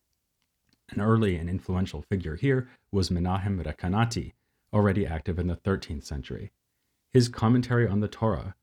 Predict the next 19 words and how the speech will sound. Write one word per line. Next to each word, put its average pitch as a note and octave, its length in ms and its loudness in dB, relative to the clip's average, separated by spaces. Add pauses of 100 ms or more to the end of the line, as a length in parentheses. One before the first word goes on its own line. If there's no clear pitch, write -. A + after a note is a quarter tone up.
(160)
strongly G#2+ 380 4
influenced F2+ 480 -2
by E2 100 -4
the D#2 80 -4
Spanish E2+ 420 -4
tradition G2+ 440 0
of F2+ 100 -6
Kabbalah, F2 560 -4 (420)
was C3 140 4
translated A2 500 2
into E2+ 220 -4
Latin F2+ 380 0
and G2 160 -2
diffused G2+ 480 0
widely D#2+ 440 -2
in F2 80 -4
the G2 100 0
Italian D2 380 -6
Renaissance. F2 640 -4